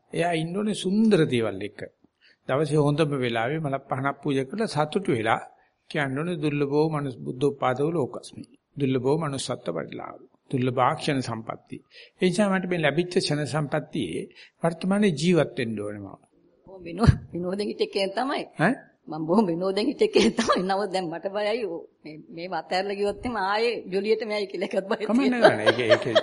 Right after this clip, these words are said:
Speaker 1: දැන් අපි ඒක සතුට විලයි, සැපත මලයි, නෙළුවොත් මල අතින් එකයි, පමා වුණොත් මල පර වෙයි. ඉරට යටින්, හඳට යටින් කාලය පැන යනවා.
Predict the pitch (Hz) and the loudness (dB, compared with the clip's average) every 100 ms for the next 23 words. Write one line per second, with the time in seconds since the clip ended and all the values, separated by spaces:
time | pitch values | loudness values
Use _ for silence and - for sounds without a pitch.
0 | - 120 117 113 147 131 135 123 113 - | 0 -2 -2 -2 -4 -2 0 0 0 -2
1 | 120 110 107 135 220 214 208 156 151 143 | -2 0 0 0 0 0 0 0 0 0
2 | 131 127 117 135 196 220 214 190 165 156 | 0 2 4 10 10 10 8 6 6 6
3 | 156 156 - 143 139 127 - 127 123 113 | 6 4 2 4 6 4 4 2 2 2
4 | 120 139 214 226 226 196 156 151 143 143 | 4 4 4 4 4 2 2 4 4 4
5 | 147 233 - - - 175 156 151 139 127 | 4 2 0 -6 0 2 2 4 4 4
6 | 123 113 113 110 - _ - - - - | 4 2 -2 -6 -12 _ -20 -20 -16 0
7 | 135 131 139 123 - 170 196 208 202 196 | 2 4 4 4 4 2 0 0 0 2
8 | 151 151 139 131 120 131 175 208 190 - | 2 2 2 2 2 2 0 0 -2 2
9 | 147 139 135 135 131 120 127 120 117 110 | 2 4 2 0 -2 -2 -2 -2 -2 -4
10 | 110 110 | -6 -8